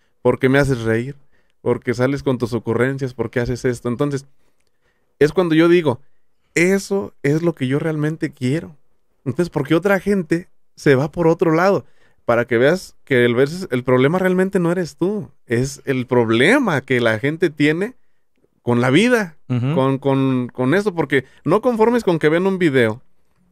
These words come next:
Speaker 1: te están viendo, ¿no? Como tú bien dijiste. "Ah, no, pues muy chido y todo, pero después muérete y haz esto y ojalá esto", y te empiezan a tirar, ¿no? Digo, decía Pepe Aguilar,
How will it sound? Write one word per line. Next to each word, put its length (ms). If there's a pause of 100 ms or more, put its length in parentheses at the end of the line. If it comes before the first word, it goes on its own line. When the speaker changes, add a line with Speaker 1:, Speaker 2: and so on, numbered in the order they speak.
(120)
Speaker 1:
te 80
están 240
viendo, 240
¿no? 100
Como 140
tú 120
bien 120
dijiste. 340 (600)
"Ah, 160
no, 160
pues 160
muy 140
chido 200
y 60
todo, 240
pero 180
después 560
muérete 680
y 580
haz 240
esto 340
y 200 (180)
ojalá 420
esto", 380
y 160
te 120
empiezan 360
a 60
tirar, 300
¿no? 140 (680)
Digo, 400 (480)
decía 440
Pepe 240
Aguilar, 440